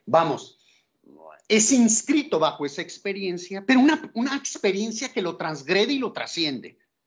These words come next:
Dicho de otra manera, que cuando intentamos darle sentido a eso, que vivimos como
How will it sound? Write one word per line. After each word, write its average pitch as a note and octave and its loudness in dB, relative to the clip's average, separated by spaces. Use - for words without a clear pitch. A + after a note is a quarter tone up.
Dicho G#3+ 2
de A#3+ 4
otra A#3 -2
manera, A3+ -6
que E3 -8
cuando E3 -2
intentamos F#3+ -4
darle C#4 0
sentido A3 2
a E3 4
eso, G#3+ -4
que D#3 0
vivimos A#3 -2
como E3 -6